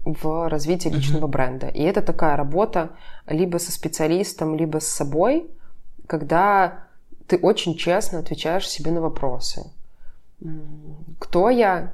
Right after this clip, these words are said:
Speaker 1: и как долго я планирую развиваться в этом направлении? Зачем мне это всё и зачем я людям с этим всем?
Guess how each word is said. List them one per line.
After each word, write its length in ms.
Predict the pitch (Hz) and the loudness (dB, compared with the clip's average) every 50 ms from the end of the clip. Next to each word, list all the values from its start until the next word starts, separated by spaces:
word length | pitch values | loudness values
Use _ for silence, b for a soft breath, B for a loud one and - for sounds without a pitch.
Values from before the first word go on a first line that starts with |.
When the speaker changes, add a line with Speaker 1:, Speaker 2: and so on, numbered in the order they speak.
| - - | -2 0
Speaker 1:
и 80 | - | 0
как 180 | - 180 165 160 | 2 2 2 2
долго 300 | 139 156 180 202 185 175 | 4 4 4 4 4 2
я 160 | 151 156 165 | 2 0 0
планирую 500 | 160 - 160 147 147 147 165 175 180 160 | -2 -2 -4 -4 -4 -4 -4 -2 -2 -2
развиваться 520 | 147 151 135 135 143 147 160 175 - - 139 | -2 -2 -2 -4 -2 -2 0 0 0 0 -2
в 60 | 147 | -2
этом 240 | 156 156 165 160 151 | -4 -4 -2 -2 -2
направлении? 680 | 151 147 - 151 135 139 135 131 123 123 123 120 - - - - - - - - b b b b b b b b | 0 0 -2 -2 -2 -4 -4 -4 -4 -4 -4 -4 -6 -6 -8 -14 -14 -12 -12 -10 b b b b b b b b
Зачем 680 | 147 151 160 156 151 - - - 180 196 220 233 - - | 0 2 2 0 0 0 -2 0 2 2 2 0 -2 -2
мне 420 | - 170 165 165 160 160 156 156 160 | -2 0 2 2 2 2 2 0 -2
это 320 | - - 196 185 - 185 175 | -2 -4 -4 -2 0 -2 -2
всё 520 | 175 - - - 175 175 185 190 185 - - | -2 -4 -6 -2 0 2 2 2 0 0 -2
и 280 | - 160 156 - - - - | 0 0 -2 -2 -4 -6 -6
зачем 420 | 147 151 143 - - 175 165 160 | -4 -4 -4 -4 -2 -2 -2 -2
я 460 | 151 139 147 143 135 139 151 175 - - | -2 -2 -2 -2 -2 0 0 0 0 -2
людям 500 | 156 139 135 135 147 156 165 170 165 151 | -2 -4 -4 -4 -4 -4 -4 -4 -4 -6
с 160 | - - - - | -8 -10 -8 -4
этим 340 | 147 139 139 - - 143 139 | -4 -4 -4 -4 -8 -8 -8
всем? 460 | 139 - - - 131 120 117 117 135 | -8 -8 -6 -6 -4 -4 -6 -8 -12